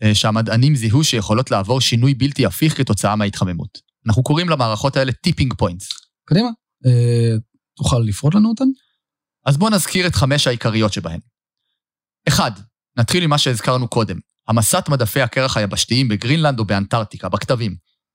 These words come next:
Speaker 1: אז כמו שאמרנו, ברגע שהקרח נמס קצת, אנחנו מתחממים כי חשפנו את פני הים השחורים, נמס עוד קרח, חם יותר. אה, מה קורה אז אבל?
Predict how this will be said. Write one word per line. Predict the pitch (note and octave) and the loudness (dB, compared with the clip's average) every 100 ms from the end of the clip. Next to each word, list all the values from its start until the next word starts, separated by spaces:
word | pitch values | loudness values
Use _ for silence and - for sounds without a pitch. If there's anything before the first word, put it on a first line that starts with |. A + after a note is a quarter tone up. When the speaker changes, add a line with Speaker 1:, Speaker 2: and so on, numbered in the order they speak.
| _ _ - | _ _ -2
Speaker 1:
אז | G#2+ | 2
כמו | F3+ | 2
שאמרנו, | F3 D3+ C3+ A2 | 2 0 0 0
ברגע | A2 D#3+ | -2 0
שהקרח | - G2+ C3 B2 E2+ | 0 -2 -2 -4 0
נמס | G2 D3+ | 0 0
קצת, | - C#3+ | 0 -2
אנחנו | - G2 G#2 | -2 -4 -4
מתחממים | G2 G2+ A2 D#3 | -2 2 2 2
כי | - | -2
חשפנו | G#2+ - A#2+ A#2+ | -6 -2 -2 -4
את | G#2+ | -2
פני | C3 | -2
הים | A#2 A2 | 0 0
השחורים, | G#2+ - G2+ D3 F3 D#3 _ _ _ - | -2 -2 -2 -2 -2 -4 _ _ _ 0
נמס | G2+ B2 | 2 2
עוד | A2+ | 0
קרח, | - F3+ E3+ - | -2 0 0 0
חם | A2 D3+ | -2 -2
יותר. | C#3+ - - C#3 - _ _ _ _ _ - | -2 0 0 0 -6 _ _ _ _ _ -2
אה, | G#2 G#2 - - | 0 0 -2 -4
מה | D3+ | -2
קורה | E3+ D3 | 0 0
אז | A2 G2 | -2 -4
אבל? | F#2 F2 | -6 -8